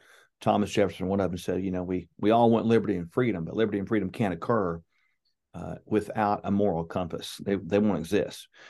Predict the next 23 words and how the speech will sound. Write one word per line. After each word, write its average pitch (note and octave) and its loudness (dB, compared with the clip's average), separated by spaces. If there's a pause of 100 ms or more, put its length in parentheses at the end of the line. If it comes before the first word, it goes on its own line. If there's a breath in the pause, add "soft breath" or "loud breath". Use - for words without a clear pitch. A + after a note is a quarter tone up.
So F#3 6
they A3 8
have G#3 6
no F#3 6
bar, A2 6
right? F2+ 2
And G2+ -6
so B2 -2
the G2 -2
bar, A#2 4
as G#2+ 0
we G#2+ -4
know, G2+ -4
has G2+ -6
been F#2 -6
lowered. G2+ 4 (420 soft breath)
Uh, F2+ -6
we F#2+ -2
have G2 0
no G2+ 0 (500)
expectation A2 0
of E2 -4
excellence. G2+ -2